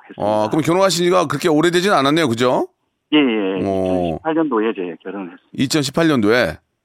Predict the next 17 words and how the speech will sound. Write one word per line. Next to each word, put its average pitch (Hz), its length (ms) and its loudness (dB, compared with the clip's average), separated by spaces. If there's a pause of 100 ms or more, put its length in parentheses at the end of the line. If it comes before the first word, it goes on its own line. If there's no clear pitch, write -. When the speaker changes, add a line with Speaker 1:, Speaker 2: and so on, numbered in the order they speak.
(160)
Speaker 1:
네네. 110 220 -2 (160)
Speaker 2:
어, 98 320 0
그러면은 185 480 0 (560)
그 151 480 0
사-, - 160 -6 (240)
사모님을 180 680 0 (760)
어떤 156 400 2
계절에 151 280 0
만나신 107 400 0
거예요? 131 320 0 (1000)
Speaker 1:
아, 107 760 -8 (680)
아, 120 160 -6
겨울에 156 360 6
만났던 95 440 -8
것 85 80 -12
같아요. 87 60 -12 (140)
Speaker 2:
겨울에? 135 360 0